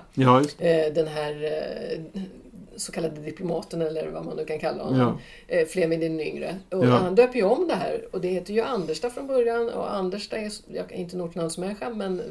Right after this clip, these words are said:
Speaker 2: har lärt mig egentligen Sjöenden, Ennersta.
Speaker 1: Mm.
Speaker 2: Så, så det betyder gården vid Sjöenden. Och då får man ju också en bild av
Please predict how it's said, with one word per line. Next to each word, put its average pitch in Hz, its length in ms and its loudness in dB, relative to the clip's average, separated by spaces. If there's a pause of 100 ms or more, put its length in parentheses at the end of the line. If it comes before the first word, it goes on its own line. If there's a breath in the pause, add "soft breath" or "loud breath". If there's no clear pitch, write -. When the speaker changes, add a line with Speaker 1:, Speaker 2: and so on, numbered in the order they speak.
(160)
Speaker 2:
har 180 140 -8
lärt 165 240 -2
mig 160 300 -2
egentligen 160 580 -4
Sjöenden, 165 460 -4
Ennersta. 180 420 -4 (320 soft breath)
Speaker 1:
Mm. 117 120 4
Speaker 2:
Så, 190 140 4
så 190 120 -4
det 185 60 0
betyder 170 480 2 (240 loud breath)
gården 160 320 2
vid 151 80 -4
Sjöenden. 175 580 0 (480 soft breath)
Och 196 100 -2
då 202 100 -2
får 226 120 -4
man - 100 2
ju - 60 -2
också 180 260 -4
en 359 100 2
bild 170 300 0 (160)
av 160 280 0